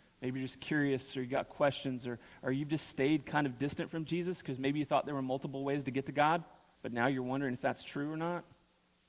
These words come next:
Or maybe you thought that you were too broken, too messed up. Why would God want anyth-, ha-, want to have anything to do with you? But now maybe you're understanding that God loves you and that he cares about you right where you are.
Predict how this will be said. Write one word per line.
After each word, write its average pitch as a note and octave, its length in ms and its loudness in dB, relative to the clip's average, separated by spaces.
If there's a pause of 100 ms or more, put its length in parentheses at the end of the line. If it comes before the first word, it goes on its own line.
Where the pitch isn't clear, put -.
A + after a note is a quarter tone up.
(880)
Or C#3+ 80 -2
maybe E3 240 8
you F3 80 8
thought D#3+ 280 6
that D#3 80 2
you D3 120 2
were C#3+ 80 0
too F3 200 -2
broken, D3+ 340 2
too E3+ 160 -2
messed D#3+ 260 2
up. D#3+ 160 2
Why D#3 120 6
would C#3+ 120 -2
God D3 220 8
want D3 160 0
anyth-, D3+ 280 -4 (160)
ha-, C#3 200 2
want E3 260 2
to D#3+ 80 6
have D3+ 180 6
anything D#3+ 300 0
to C#3 80 0
do C#3 220 0
with E3+ 200 -2
you? G#3+ 240 -6 (1200)
But B2+ 80 -8
now C3+ 140 6
maybe C#3+ 260 2
you're C#3+ 100 0
understanding C#3 680 -2
that B2 60 -6
God A2+ 220 2
loves A#2+ 320 0
you D3 100 -2
and C3+ 80 -2
that B2 60 -2
he A2+ 80 -2
cares C3 340 -4
about B2+ 260 0
you C3 240 -2
right B2+ 260 0
where C#3 160 -4
you B2 260 -4
are. C#3+ 380 0